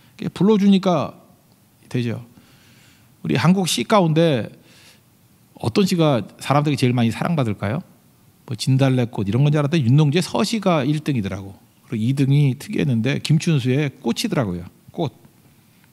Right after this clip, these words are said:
꽃이라는 거. 그런 거 있잖아요. 뭐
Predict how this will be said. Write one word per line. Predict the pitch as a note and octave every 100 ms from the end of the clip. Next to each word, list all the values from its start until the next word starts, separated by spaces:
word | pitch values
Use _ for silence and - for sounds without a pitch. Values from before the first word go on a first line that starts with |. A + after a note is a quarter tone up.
| _ _ _ -
꽃이라는 | D3+ C#3+ C#3 G2 F#2
거. | G2+ F#2+ _ _
그런 | C#3+ G3
거 | G3+ F3
있잖아요. | D3 D#3 B2+ B2+ G#2+ G#2
뭐 | A2 G2+